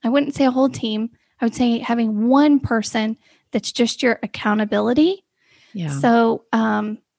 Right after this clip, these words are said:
Speaker 1: the person that's like, "Hey, I'm not gonna let you give up.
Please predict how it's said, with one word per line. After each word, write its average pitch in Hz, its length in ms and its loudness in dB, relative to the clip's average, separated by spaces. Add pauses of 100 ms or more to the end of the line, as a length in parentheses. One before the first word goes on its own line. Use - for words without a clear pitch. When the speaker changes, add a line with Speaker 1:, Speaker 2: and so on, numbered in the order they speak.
(140)
Speaker 1:
the 233 80 -2
person 254 460 0
that's - 220 -4
like, 208 200 -2
"Hey, 226 200 -2
I'm 220 220 2
not 208 320 0
gonna 269 220 2
let 285 180 0
you 285 100 2
give 311 220 -2
up. 311 340 2